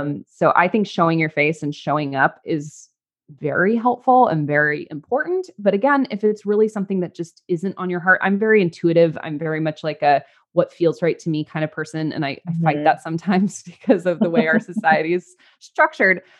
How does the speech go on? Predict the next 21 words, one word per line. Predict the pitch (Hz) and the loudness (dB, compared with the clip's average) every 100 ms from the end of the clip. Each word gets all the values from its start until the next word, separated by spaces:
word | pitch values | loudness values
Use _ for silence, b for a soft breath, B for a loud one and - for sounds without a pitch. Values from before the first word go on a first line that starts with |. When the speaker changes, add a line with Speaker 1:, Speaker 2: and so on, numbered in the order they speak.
| b b | b b
Speaker 1:
But | 269 | 0
it, | 262 277 | 0 0
so | 285 | 0
if | 269 | 0
it | 254 | -2
really | 247 254 262 262 | 0 0 0 -2
feels | - 180 175 160 165 | -6 -6 -2 -2 -4
wrong | 147 135 135 139 165 247 | -12 -8 -4 -2 0 0
to | 262 285 | 0 -4
you, | 294 294 294 - | -2 2 2 4
obviously | 170 165 165 - 175 170 - | 4 4 -4 -4 -2 -2 -4
there | 160 135 | -4 0
are | 147 156 | 0 0
workarounds. | 147 151 196 202 208 202 190 | -2 0 2 4 4 2 -2
You | |
can | 165 | -6
do | 151 | -6
things | 151 147 | -8 -10
with | 135 | -12
just | 104 - | -18 -20
your | - | -20